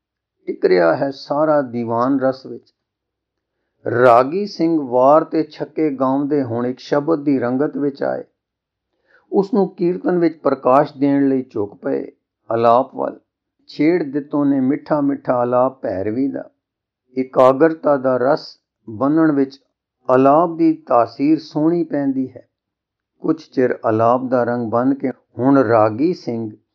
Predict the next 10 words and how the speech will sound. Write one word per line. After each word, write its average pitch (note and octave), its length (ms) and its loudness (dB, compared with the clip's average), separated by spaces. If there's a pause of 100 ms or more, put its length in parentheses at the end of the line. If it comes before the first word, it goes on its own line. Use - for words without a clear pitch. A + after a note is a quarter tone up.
(380)
ਤਾਰ C#3+ 300 6
ਵਿੱਚ D3 260 -4
ਆ C3 180 -6
ਗਏ। B2 120 -18 (680)
ਲਗੇ D#3 500 2
ਭੈਰਵੀ B2+ 640 -2
ਨੂੰ C#3+ 200 0
ਤਾਰ B2+ 320 2
ਵਿੱਚ C3+ 240 -4
ਵਜਾਉਣ, B2 480 -10